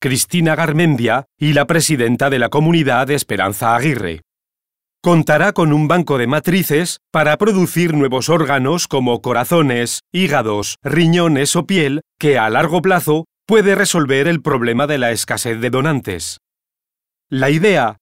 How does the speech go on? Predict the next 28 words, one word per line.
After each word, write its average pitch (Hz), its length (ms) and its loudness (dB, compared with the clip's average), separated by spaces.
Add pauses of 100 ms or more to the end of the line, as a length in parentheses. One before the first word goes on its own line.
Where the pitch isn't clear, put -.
es 165 220 0
utilizar 156 680 0
células 123 460 -2
madre 131 460 0 (100)
para 120 240 0
construir 131 580 -2
órganos 127 640 -2
nuevos 165 420 0
a 131 120 -2
partir 123 400 -4
de 139 100 -2
órganos 113 500 -2
de 131 120 -4
cadáver 147 500 0 (140)
y 175 180 2
utilizar 180 640 0
la 156 120 0
medicina 123 600 -2
regenerativa 127 880 -4 (120)
como 160 300 2
alternativa 160 760 0
al 131 120 -2
trasplante 127 680 -2
convencional 117 800 -4
de 117 100 -2
órganos 113 480 -4
y 127 80 -6
tejidos. 110 680 -6